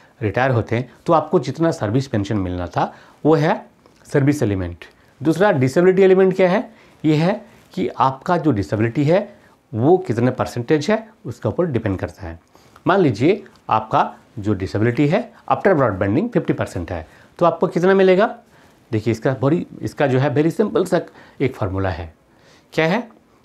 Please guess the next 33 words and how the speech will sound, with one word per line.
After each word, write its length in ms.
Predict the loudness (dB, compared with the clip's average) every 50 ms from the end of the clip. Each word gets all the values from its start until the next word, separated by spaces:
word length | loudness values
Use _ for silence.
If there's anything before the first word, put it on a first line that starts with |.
| _ -2
कि 200 | 0 0 0 0 -2 -6 -20 -20 -12 -2 0
आपका 380 | 0 0 0 -2 0 2 2 2
डिसेबिलिटी 800 | 0 -2 -4 0 0 0 0 0 -2 0 0 0 0 0 -4 -10 -16 _ _ _ -12
जो 140 | -4 -4 -2
हंड्रेड 380 | -2 0 2 2 4 2 2 2
परसेंट 400 | -2 -2 0 0 0 0 0 -2
अगर 200 | -2 -2 -4 -4 -6 -6
है 260 | -4 -4 -4 -4 -8 _ _ -20 -20 -20 _ _ _
तो 340 | 2 4 4 4 4 0 0 2
आपको 440 | 2 2 2 0 0 2 4 4 4 0 -4 -16 _ _ _ _ _ -12 -4
कितना 180 | 0 2 4 6
मिलेगा? 360 | 6 6 6 6 6 4 2 0 -2 -14 _ _ _ _ _ _ 0
थर्टी 240 | 0 2 4 4 4
परसेंट 420 | 4 2 2 2 0 0 2 4
of 160 | 4 2 2 2 -4 -14 _ _ _ _ _ _ _ _ 0
emoluments। 640 | 2 4 4 4 2 0 -2 -4 -6 -6 -12 -18 -14
Emolument 520 | -4 -2 2 4 4 4 6 4 4 4 4
मीन्स 240 | 2 2 2 0 0
क्या 160 | 2 2 2
है 160 | 2 0 -4 -8 -20 _ _ _ _ _ -20 _ _ _ -2
कि 100 | 0 0 2
जितना 340 | 2 0 0 2 2 0
पे 220 | 2 4 4 4 4
का 120 | 6 4 4
ऊपर 240 | 4 4 2 2
आपका 320 | 2 0 -2 0 0 0 0 0 -2 -14 _ _ _ _ -2 0
पेंशन 300 | 0 2 2 2 2 4
बनता 260 | 2 2 0 0 -2
है, 140 | -4 -6 -10 _ _ _ _ _ _ _ _ -20 -20 -18 _ -2 0
यानी 220 | 2 2 2 0
कि 140 | 0 0 -2
बेसिक 380 | 0 0 -2 -2 -2 -6 -4 0
पे, 200 | 0 0 0 -2